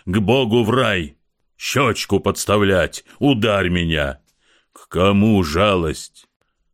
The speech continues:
К тому, кто из тебя кишки выпустит?" "Он был лучше всех, говоришь, Никитин. Ладно, пусть так. Прочитай его письмо. В общем, неважно, к кому оно,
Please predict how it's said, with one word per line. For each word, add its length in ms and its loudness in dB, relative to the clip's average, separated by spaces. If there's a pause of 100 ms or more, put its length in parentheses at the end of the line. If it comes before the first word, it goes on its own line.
(180)
К 20 -20
тому, 360 2
кто 220 0
из 180 0
тебя 280 0
кишки 460 -2
выпустит?" 840 -2 (1200)
"Он 360 2
был 140 2
лучше 400 0
всех, 320 -2
говоришь, 560 -2
Никитин. 640 -10 (380)
Ладно, 640 -2 (560)
пусть 380 0
так. 420 -4 (1200)
Прочитай 680 0
его 280 0
письмо. 640 -4 (720)
В 180 -2
общем, 560 0
неважно, 640 0
к 80 -20
кому 380 0
оно, 360 -4